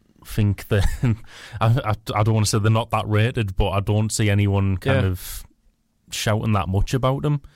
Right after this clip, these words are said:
Speaker 1: at the moment. Um, I would like to see us be more solid next season. Uh,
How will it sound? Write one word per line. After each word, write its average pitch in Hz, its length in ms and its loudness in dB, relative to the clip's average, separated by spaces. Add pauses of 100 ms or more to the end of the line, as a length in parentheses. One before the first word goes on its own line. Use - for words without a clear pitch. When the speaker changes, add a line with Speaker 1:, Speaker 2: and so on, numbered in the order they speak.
(440)
Speaker 1:
at 151 160 -8
the 139 60 -2
moment. 143 640 -2
Um, 107 640 2 (1300)
I 117 60 -2
would 123 220 2
like 127 160 0
to 98 60 -4
see 113 220 2
us 104 120 2
be 107 100 2
more 101 240 2
solid 110 360 0
next 95 240 -2
season. 101 400 0 (200)
Uh, 95 460 0